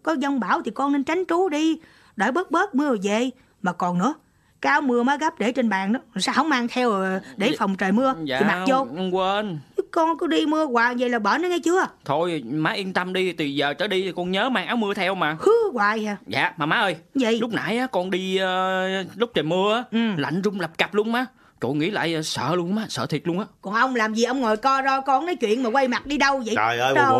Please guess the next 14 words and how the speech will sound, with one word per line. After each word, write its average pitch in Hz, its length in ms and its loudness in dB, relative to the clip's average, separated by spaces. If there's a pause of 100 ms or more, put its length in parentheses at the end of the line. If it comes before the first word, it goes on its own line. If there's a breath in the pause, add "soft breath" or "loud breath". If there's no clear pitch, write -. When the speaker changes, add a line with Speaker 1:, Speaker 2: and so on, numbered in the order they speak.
Speaker 3:
ngủ - 40 -
quá - 280 6
Speaker 1:
đất 185 80 0
Speaker 3:
đây 330 100 4
nè. 277 200 4
Speaker 1:
ơi. 302 100 -2 (560 soft breath)
Speaker 2:
Dạ. 131 420 -2
Speaker 1:
Đang - 120 2
nói 117 80 4
Speaker 3:
Rồi. - 100 2
Speaker 1:
chuyện 240 220 2
con 330 140 0
buồn 214 140 0
ngủ. 240 180 2